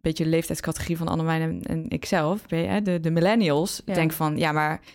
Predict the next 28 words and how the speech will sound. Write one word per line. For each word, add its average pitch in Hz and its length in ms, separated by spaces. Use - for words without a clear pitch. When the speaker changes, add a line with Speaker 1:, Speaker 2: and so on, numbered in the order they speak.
Speaker 1:
die 196 120
zijn 175 160
veel 160 160
te 156 100
verwend, 165 500
die 160 100
zijn 156 180
te 156 100
beschermd 185 460
en 170 60
die 156 100
hebben 151 200
alles 156 180
gekregen." 180 500
Waar 196 160
zit 247 160
voor 226 120
jou 185 120
Speaker 2:
Ja. 208 60
Speaker 1:
het 208 100
verschil? 208 640
Speaker 2:
Ja, 294 300
kijk, 247 240
is 262 180
het, 277 240
is 262 180
het, - 220
eh, 226 360